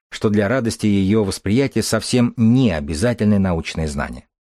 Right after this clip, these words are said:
Что же касается меня самого, то я в значительной степени воспринимаю природу как лекарство. Именно на природу я стремлюсь, чтобы оказаться подальше от слов, людей и искусственных вещей.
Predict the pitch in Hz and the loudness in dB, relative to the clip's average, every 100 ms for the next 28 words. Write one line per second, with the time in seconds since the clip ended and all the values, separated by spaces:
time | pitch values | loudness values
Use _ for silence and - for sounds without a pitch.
0 | _ _ _ - - 98 87 85 - 82 | _ _ _ -12 -4 -2 -2 -4 -2 -2
1 | 80 82 82 90 - 90 98 123 - _ | -4 -2 -2 -2 -2 0 0 -2 -4 _
2 | _ - 123 127 98 110 123 120 113 101 | _ 0 2 2 2 0 0 2 2 2
3 | - 139 123 117 107 - 98 95 92 92 | 0 0 2 2 2 0 0 2 2 -2
4 | 87 78 85 82 - 78 82 80 71 - | -2 -2 -2 -2 -4 -6 -6 -8 -8 -10
5 | - - - _ _ _ _ 95 90 87 | -12 -16 -18 _ _ _ _ -2 0 0
6 | 90 95 87 87 80 127 101 69 76 - | -2 -2 -2 -2 0 0 0 -2 -6 -4
7 | 80 87 120 - _ _ - - 98 95 | -2 0 -2 -4 _ _ -6 -2 -2 -2
8 | 98 78 71 - - 87 95 - 107 - | -4 -4 -6 -6 -6 -4 -4 -2 -4 -2
9 | 147 131 - 101 110 123 131 117 110 - | 0 0 0 -2 0 0 0 -2 -2 -4
10 | 135 - 113 - 107 80 71 | -4 0 -2 -2 -4 -6 -8